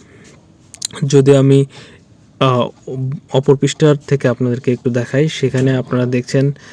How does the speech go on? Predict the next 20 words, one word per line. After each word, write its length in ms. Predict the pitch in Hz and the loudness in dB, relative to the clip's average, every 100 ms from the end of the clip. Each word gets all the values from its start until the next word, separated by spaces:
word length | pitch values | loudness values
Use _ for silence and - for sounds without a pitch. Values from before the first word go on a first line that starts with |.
| - - | -20 -8
এখানে 320 | 120 123 127 | -6 -2 -2
মার্ক 360 | 123 120 123 131 | 0 0 -2 -4
করা, 320 | 123 110 147 - _ _ - | -4 -4 -6 -8 _ _ -10
মার্ক 200 | - 117 | -6 -6
করা 340 | - 123 120 - - | -4 -4 -4 -6 -4
কিছু 220 | 127 - | -6 -4
টপিক 340 | 120 113 127 131 | -8 -6 -4 0
রয়েছে, 360 | 123 - 160 165 - - - | 0 0 -4 -4 -12 -20 -10
মার্ক 300 | 131 123 131 - | -4 -2 -2 -4
ছাড়া 260 | - 151 151 | -6 -4 0
কিছু 180 | 143 | 0
টপিক 260 | 127 117 123 | 0 -4 -4
রয়েছে। 240 | 120 110 - | -6 -6 -6
প্রথমটা 380 | 143 147 151 | -2 0 0
দেখেন, 300 | 156 147 147 160 - - - - | 0 0 -2 -4 -8 -20 -20 -8
আহ, 160 | 131 123 | -4 -2
কন্ডিশনাল 640 | - 143 160 156 156 147 | 0 2 4 4 2 0
সেন্টেন্স। 540 | 139 131 120 117 101 - | 0 -2 -2 -4 -8 -4
এখান 280 | 127 147 147 | -2 0 0
থেকে 320 | 151 151 | 0 0